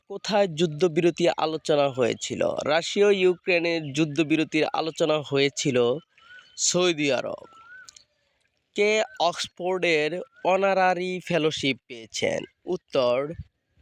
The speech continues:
প্রধান বিচারপতি সৈয়দ রেফাত আহমেদ।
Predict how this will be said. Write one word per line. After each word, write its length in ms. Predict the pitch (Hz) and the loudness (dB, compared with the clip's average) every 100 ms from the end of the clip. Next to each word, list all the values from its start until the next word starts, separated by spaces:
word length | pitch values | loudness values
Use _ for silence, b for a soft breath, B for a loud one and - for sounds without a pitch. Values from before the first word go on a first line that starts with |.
| _ - - - | _ -14 -12 -10
প্রধান 520 | - 175 170 165 185 185 | -2 0 0 0 0 0
বিচারপতি 800 | 175 165 185 175 165 151 147 147 - | -4 0 0 2 -2 2 2 2 -2
সৈয়দ 440 | - 170 165 156 147 - 117 123 | 2 4 4 2 0 -6 -4 0
রেফাত 540 | 151 - 151 143 139 - _ - | 0 0 0 2 0 -4 _ -4
আহমেদ। 600 | 135 120 113 92 - | -4 -2 -2 -2 -4